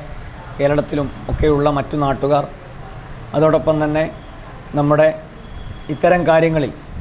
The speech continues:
മറ്റൊരു വേർതിരിവുമില്ലാതെ അകമഴിഞ്ഞ് സഹായിക്കുന്ന സുമനസ്സുകൾ, അവരുടെ എല്ലാം സഹായമുണ്ടെങ്കിൽ വളരെ പെട്ടെന്ന് തന്നെ ഈ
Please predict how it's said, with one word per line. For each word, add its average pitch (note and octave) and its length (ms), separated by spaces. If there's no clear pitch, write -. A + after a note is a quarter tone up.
മറ്റൊരു E3+ 360
വേർതിരിവുമില്ലാതെ E3+ 840
അകമഴിഞ്ഞ് D3+ 480
സഹായിക്കുന്ന C#3+ 680
സുമനസ്സുകൾ, C3+ 480
അവരുടെ F3+ 300
എല്ലാം G3 240
സഹായമുണ്ടെങ്കിൽ D#3 680
വളരെ D#3+ 280
പെട്ടെന്ന് F#3 420
തന്നെ D#3 240
ഈ - 20